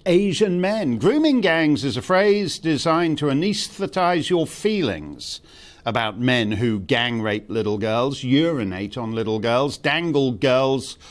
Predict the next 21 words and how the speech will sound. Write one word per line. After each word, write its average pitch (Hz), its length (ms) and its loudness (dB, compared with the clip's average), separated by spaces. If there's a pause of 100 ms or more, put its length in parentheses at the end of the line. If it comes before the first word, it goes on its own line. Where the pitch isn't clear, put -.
(180)
off - 260 -2
the 120 80 -2
balconies 131 720 -2
of 104 180 -6
blocks - 400 -4
of 117 140 -4
flats, - 640 -6
douse 156 640 -4
girls 131 600 0
in 113 180 -4
petrol, 214 640 -4 (640)
and 139 180 2
then 160 240 2
dance 156 380 0
around 147 320 0
them 127 120 0
with 127 120 0
lit 139 320 -2
matches. 135 560 -8
Grooming. 208 840 -4 (240)
Grooming. 220 520 -4